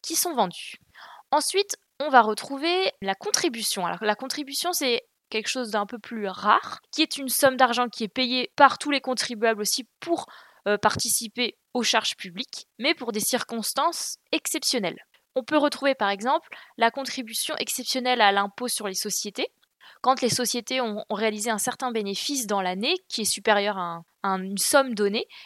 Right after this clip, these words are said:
eh bien, elles vont payer en plus une contribution exceptionnelle. Alors, vous allez me dire, qu'en est-il de la contribution, euh, pour l'audiovisuel ? Alors, ce qu'il faut savoir dans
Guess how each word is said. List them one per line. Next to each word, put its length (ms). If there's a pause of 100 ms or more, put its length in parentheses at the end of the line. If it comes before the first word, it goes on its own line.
eh 40
bien, 120
elles 100
vont 160 (100)
payer 380 (240)
en 240
plus 540 (560)
une 120
contribution 760 (280)
exceptionnelle. 540 (560)
Alors, 180 (140)
vous 220
allez 180
me 100
dire, 200 (400)
qu'en 160
est-il 300
de 80
la 120
contribution, 800 (140)
euh, 100
pour 200
l'audiovisuel ? 680 (280)
Alors, 280
ce 100
qu'il 140
faut 120
savoir 460
dans 140